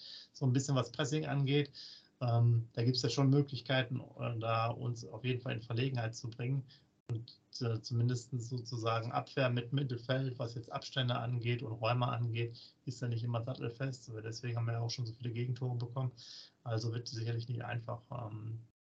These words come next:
auch echt, ich muss mir jetzt schwer tun mit meinem Tipp,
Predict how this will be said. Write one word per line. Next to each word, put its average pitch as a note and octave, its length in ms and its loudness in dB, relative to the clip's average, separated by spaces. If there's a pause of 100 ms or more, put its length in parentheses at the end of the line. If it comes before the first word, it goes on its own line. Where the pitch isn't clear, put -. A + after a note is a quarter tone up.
(680)
auch - 240 -4
echt, - 560 -10 (640)
ich - 100 -4
muss D#3+ 140 6
mir E3+ 120 6
jetzt D#3+ 220 8
schwer E3 220 8
tun D#3 140 6
mit D3+ 100 8
meinem C3 280 6
Tipp, - 220 2